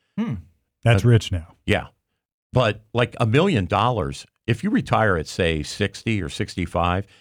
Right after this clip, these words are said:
Speaker 3: and all you have is a million dollars,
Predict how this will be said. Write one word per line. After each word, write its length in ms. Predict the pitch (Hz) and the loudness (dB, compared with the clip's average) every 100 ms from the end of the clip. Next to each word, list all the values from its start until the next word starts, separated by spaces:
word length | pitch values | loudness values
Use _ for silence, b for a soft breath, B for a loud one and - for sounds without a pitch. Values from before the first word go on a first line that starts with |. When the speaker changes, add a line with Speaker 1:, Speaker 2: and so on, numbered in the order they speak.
| b | b
Speaker 3:
and 140 | 98 | -2
all 140 | 101 120 | 2 2
you 160 | 113 104 | 2 0
have 400 | 92 101 110 - _ _ _ | 0 -2 -2 -10 _ _ _
is 140 | 104 87 | -2 0
a 60 | |
million 400 | 87 90 92 95 | 0 0 2 0
dollars, 520 | 85 82 90 117 120 | 0 -2 -2 -6 -8